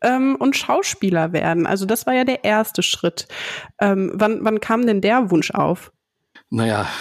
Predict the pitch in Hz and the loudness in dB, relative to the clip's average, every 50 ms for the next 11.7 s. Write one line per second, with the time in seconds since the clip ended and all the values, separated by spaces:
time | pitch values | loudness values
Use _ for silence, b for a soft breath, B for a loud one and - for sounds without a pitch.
0 | B B B _ - - 113 117 113 127 - - 110 - - 110 - 165 147 151 | B B B _ -6 0 0 0 2 2 0 -2 -2 -2 -2 0 2 2 4 4
1 | 127 - - 147 127 117 - - - B B B B B B - - 147 143 - | 4 4 2 2 2 0 0 -4 -2 B B B B B B -2 -2 -2 -2 -6
2 | - - - - 160 139 - - 175 160 139 139 120 117 113 110 107 110 - 107 | -10 -10 -4 -2 -2 0 0 0 2 2 4 2 2 2 2 2 0 0 0 0
3 | 107 - - 113 107 101 95 110 107 107 104 104 104 107 104 104 95 - - 123 | -2 0 -2 -2 0 -2 -2 -2 -2 -2 0 -2 -2 0 0 0 0 0 2 2
4 | 117 131 135 - 311 - - 196 185 190 - - - - - - - 147 185 185 | 2 2 2 2 0 2 2 0 0 0 -2 -4 -4 -6 -10 -4 -4 -2 0 0
5 | 180 202 196 175 - - 185 175 127 135 123 113 107 - - 156 - _ _ _ | 2 2 2 2 2 2 0 2 2 0 -2 -2 -2 -2 -2 -4 -4 _ _ _
6 | _ - - 107 117 135 165 175 - - - 139 131 156 190 233 226 B B B | _ -12 -6 0 2 2 2 2 0 -4 -2 0 2 2 2 2 0 B B B
7 | B B B B - - 123 120 120 120 - 127 113 113 113 - - 110 107 98 | B B B B -4 0 0 2 2 2 2 2 0 0 -2 -4 -6 -8 -6 -4
8 | 101 90 143 160 - - 120 - - 117 110 110 - - - 135 123 117 107 110 | -2 0 0 0 2 2 0 0 2 0 0 0 0 0 2 2 2 2 2 0
9 | - - 107 - - - 123 117 117 101 95 98 - - 147 151 160 B B B | 0 0 0 -2 0 2 2 4 4 2 2 0 2 2 2 2 2 B B B
10 | B B B B B B B B B B - - - - - - 110 110 - - | B B B B B B B B B B -10 -8 -6 -6 -4 -2 0 0 0 2
11 | 120 123 131 113 101 98 101 95 95 98 95 95 95 | 2 2 2 2 0 -2 -4 -6 -6 -6 -6 -8 -8